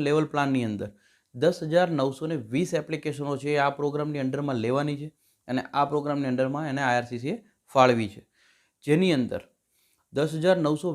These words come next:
વીસની જો આપણે વાત કરીએ તો એમાંથી બે હજાર પચીસમાં કયા કયા ફિલ્ડ ટાર્ગેટ કરવાના છે? The new caregiver program pilot, the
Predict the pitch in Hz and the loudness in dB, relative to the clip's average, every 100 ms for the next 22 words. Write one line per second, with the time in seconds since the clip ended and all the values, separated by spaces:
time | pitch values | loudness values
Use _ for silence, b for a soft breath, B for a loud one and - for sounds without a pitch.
0 | 117 123 165 175 185 180 170 160 147 139 | -4 -2 -2 -2 -2 0 0 2 0 -2
1 | 147 165 180 131 147 175 165 110 110 131 | -8 -8 -6 -2 0 0 -2 -6 -4 -2
2 | 147 170 170 147 - 190 170 190 190 175 | 0 0 -2 -6 -8 -6 -6 -6 -4 -2
3 | 175 175 180 175 - - 156 175 160 147 | -2 0 -2 -4 -10 -6 -2 0 2 2
4 | 143 151 143 143 139 135 127 - b b | 2 -2 0 0 2 -2 -4 -12 b b
5 | b b b b _ 131 120 139 165 175 | b b b b _ -2 2 2 2 0
6 | 165 156 156 139 139 131 135 127 123 123 | -2 0 0 -2 -6 -4 -4 -2 0 2
7 | 131 135 _ _ _ _ _ _ 131 | 0 -4 _ _ _ _ _ _ -4